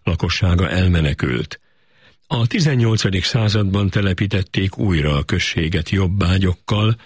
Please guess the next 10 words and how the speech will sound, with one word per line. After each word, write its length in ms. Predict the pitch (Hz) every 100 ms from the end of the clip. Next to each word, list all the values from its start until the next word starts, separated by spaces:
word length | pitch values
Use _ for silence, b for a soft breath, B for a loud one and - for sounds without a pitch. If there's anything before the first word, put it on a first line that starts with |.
| B B B B
akik 320 | - 151 143
a 80 | 123
felvidékről 960 | 113 175 147 120 107 98 - 104 101 107
és 200 | 101 -
a 120 | 95
szomszédos 720 | 95 190 170 - 123 117 113
Dunántúli 760 | 107 123 90 73 67 - 76 69
területekről 840 | - 80 78 67 69 60 85 69 69
érkeztek. 840 | 69 67 - 71 - 65 - - b b b b b b b
Ezerhétszázhatvanegyben 1600 | - 131 131 113 123 - 117 - 143 - 120 113 113 104 110 120